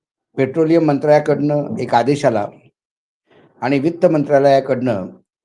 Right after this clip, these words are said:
एक नोटिफिकेशन आलं, ज्यामध्ये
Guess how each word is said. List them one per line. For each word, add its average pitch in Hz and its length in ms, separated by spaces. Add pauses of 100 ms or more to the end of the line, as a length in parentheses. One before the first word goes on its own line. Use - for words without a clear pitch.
(120)
एक 131 140
नोटिफिकेशन 151 640
आलं, 98 340 (1600)
ज्यामध्ये 147 640